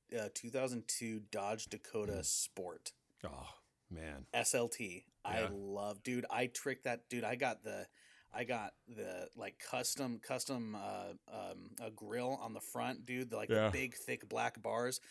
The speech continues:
Speaker 2: Yeah.
Speaker 1: I got some K C lights that we, we, we
Speaker 2: There you go.
Speaker 1: wired, we wired through the cab so that I had a little
Speaker 2: Yeah.
Speaker 1: switch for the K C lights.
Speaker 2: Oh, man, that's
Speaker 1: Uh,
Speaker 2: fun, dude.
Speaker 1: man, it was so much fun, dude.
Speaker 2: What a
Speaker 1: Yeah,
Speaker 2: blast.
Speaker 1: but, but since then, I sold that.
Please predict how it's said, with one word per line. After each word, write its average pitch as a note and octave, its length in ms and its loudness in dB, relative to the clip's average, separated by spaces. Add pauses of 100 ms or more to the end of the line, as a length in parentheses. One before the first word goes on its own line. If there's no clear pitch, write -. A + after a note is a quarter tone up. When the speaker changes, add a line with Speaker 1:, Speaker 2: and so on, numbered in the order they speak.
(140)
Speaker 2:
Yeah. C3 140 12
Speaker 1:
I D#3 60 12
got A2 100 4
some A2+ 160 2
K C#3 260 2
C C3+ 240 4
lights C3 340 4
that A#2 200 0
we, A#2 160 -2
we, A2+ 300 -4
we C3+ 120 -2 (120)
Speaker 2:
There A2+ 180 8
you B2+ 80 8
go. C3 60 6
Speaker 1:
wired, B2+ 200 2 (440)
we A#2 100 -4
wired A#2 480 2 (160)
through B2+ 320 0
the A#2 120 2
cab A#2 500 0
so - 100 2
that G#2+ 80 -2
I A2 60 2
had A#2+ 80 4
a A#2 40 4
little A2+ 160 2
Speaker 2:
Yeah. B2+ 60 8
Speaker 1:
switch B2 400 4
for A2 120 -4
the F#2+ 60 -8
K B2 200 -2
C A#2 200 -4
lights. A#2+ 220 2
Speaker 2:
Oh, G2 220 6
man, F#2+ 520 4
that's G2 240 4
Speaker 1:
Uh, G#2 40 -4
Speaker 2:
fun, F#2 320 2
dude. E2+ 100 0
Speaker 1:
man, B2+ 400 2 (140)
it C3 200 2
was A#2+ 240 4
so A2 380 4
much F#2+ 240 -2
fun, F2+ 300 -6
dude. F#2 180 -6
Speaker 2:
What G2 160 4
a F2+ 40 2
Speaker 1:
Yeah, D#2+ 280 0
Speaker 2:
blast. G#2+ 240 -2 (480)
Speaker 1:
but, C3+ 120 -4
but B2 180 2
since D3+ 320 4
then, C#3 160 4
I A2 100 0
sold C#3+ 400 2
that. F#2+ 280 -4